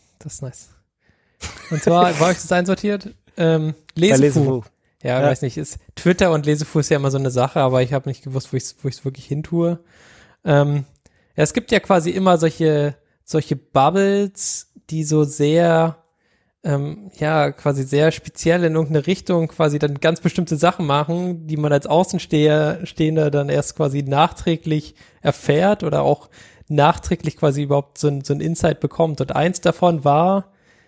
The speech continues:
Speaker 1: ähm, die Queen ist gestorben, so, das haben wir es auch mal gesagt in der, in der Show.
Speaker 2: Ja.
Speaker 1: Ähm, aber im Kontext von den Wikipedia-Edits ist es tatsächlich eine interessante Sache, was da passiert ist. Nämlich alle,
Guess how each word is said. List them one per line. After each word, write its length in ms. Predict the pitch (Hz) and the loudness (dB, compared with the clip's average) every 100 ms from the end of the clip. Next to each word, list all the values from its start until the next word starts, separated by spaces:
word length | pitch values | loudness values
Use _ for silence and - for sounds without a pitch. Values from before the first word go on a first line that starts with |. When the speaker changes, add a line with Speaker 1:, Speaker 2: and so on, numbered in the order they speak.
| _ _ _ _ | _ _ _ _
Speaker 1:
ähm, 480 | 175 147 143 143 143 - - | -2 0 0 -2 -6 -8 -8
die 80 | 160 | -4
Queen 380 | - 214 208 190 _ | 0 0 -2 -8 _
ist 140 | 175 | -8
gestorben, 420 | - - 170 214 180 | -6 0 2 2 0
so, 60 | |
das 100 | 143 | -2
haben 60 | 151 | 0
wir 20 | |
es 60 | 147 | 0
auch 100 | 156 | 0
mal 60 | |
gesagt 320 | 165 165 180 165 | 0 -2 -2 -2
in 100 | 156 | -4
der, 200 | 156 156 | -4 -4
in 80 | |
der 80 | 156 | -6
Show. 360 | 151 175 185 180 _ _ _ - | -4 -4 -4 -8 _ _ _ -4
Speaker 2:
Ja. 220 | 139 135 | 0 2
Speaker 1:
Ähm, 280 | 151 151 151 - _ _ _ _ - | 2 -2 -4 -10 _ _ _ _ -2
aber 400 | 160 180 180 170 | 2 4 4 2
im 180 | 170 - | -2 0
Kontext 720 | 196 202 208 180 - - _ - - | -2 0 0 -2 -4 -16 _ -20 -20
von 220 | - - 156 | -6 0 0
den 180 | 151 | 0
Wikipedia-Edits 1000 | 156 165 - 202 190 165 151 151 170 - | -2 -4 -2 -2 2 2 4 2 0 -6
ist 300 | - 160 - | -10 -8 -6
es 140 | 151 - | -6 -2
tatsächlich 340 | 147 156 147 | -2 -2 -4
eine 100 | 151 | -4
interessante 680 | 143 147 - 151 151 151 - | -4 -4 -2 0 0 -4 -4
Sache, 260 | 156 - | -4 -2
was 140 | 147 - | -4 -4
da 80 | 143 | -4
passiert 400 | 143 - 185 170 | -4 -2 -4 -2
ist. 300 | 160 - _ _ _ _ _ | -6 -8 _ _ _ _ _
Nämlich 720 | 147 160 190 156 165 202 - _ _ _ _ _ - | -2 2 2 2 0 -2 -10 _ _ _ _ _ -2
alle, 500 | 175 208 185 190 | 2 4 4 2